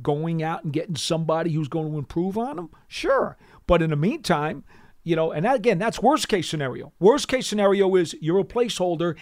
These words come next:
you're functional, we like what you're doing, but we'd love to upgrade in the future. That's the worst case scenario. Best case scenario is, "Wow,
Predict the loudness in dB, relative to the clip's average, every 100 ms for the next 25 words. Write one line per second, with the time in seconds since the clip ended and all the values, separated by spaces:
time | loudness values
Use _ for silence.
0 | -8 -4 -4 -2 -4 -2 0 2 2 -2
1 | -6 -4 0 0 0 -2 -2 2 4 4
2 | 0 -6 -2 0 0 0 2 2 0 -2
3 | 0 2 2 2 -2 2 2 2 -6 -14
4 | -20 -20 _ 0 0 2 4 6 6 4
5 | 2 2 -2 -4 -4 -8 -14 _ -20 _
6 | -2 -2 -2 -2 -2 -2 -2 0 2 4
7 | 2 0 -8 -20 _ _ _ _ 0 4
8 | 4 2 -4